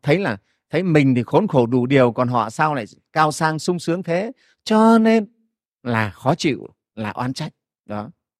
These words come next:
Do cái mặc cảm không tốt ấy, do cái tâm oán trách ấy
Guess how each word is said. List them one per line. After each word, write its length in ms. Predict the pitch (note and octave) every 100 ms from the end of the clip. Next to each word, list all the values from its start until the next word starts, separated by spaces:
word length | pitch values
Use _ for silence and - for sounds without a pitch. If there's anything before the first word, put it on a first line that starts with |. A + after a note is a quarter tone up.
| _ _ _
Do 240 | - D3+ D3
cái 140 | E3
mặc 160 | D#3 -
cảm 240 | G#2 E2+
không 240 | F#2+ D3+ D3+
tốt 180 | D#3+ F3
ấy, 360 | C3 D#3 G3+ - _ _ _
do 200 | D#3 D#3
cái 100 | D#3
tâm 380 | E3+ D#3+ D#3+ D#3
oán 240 | D3 E3
trách 180 | F#3 G3+
ấy 320 | - D3+ F#3+